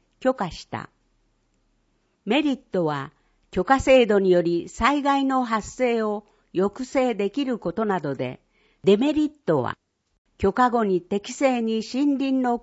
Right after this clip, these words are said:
形質変更が行われない場合、災害のリスクが高まることである。問い、ピーファスが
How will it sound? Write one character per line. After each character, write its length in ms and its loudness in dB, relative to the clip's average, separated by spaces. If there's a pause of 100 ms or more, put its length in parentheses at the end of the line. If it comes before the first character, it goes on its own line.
(100)
形 280 4
質 380 -6
変 260 -2
更 320 2
が 260 -4 (440)
行 260 2
わ 340 2
れ 140 -4
な 180 -2
い 100 -2
場 280 -4
合、 40 -4 (760)
災 360 2
害 220 0
の 180 -2
リ 140 -2
ス 140 -10
ク 140 -6
が 240 -6 (120)
高 260 -6
ま 120 0
る 140 -2
こ 140 -4
と 140 0
で 220 -4
あ 140 -8
る。 180 -12 (1400)
問 260 2
い、 200 -6 (880)
ピ 240 2
ー 20 -2
フ 100 -12
ァ 60 -4
ス 160 -12
が 260 -8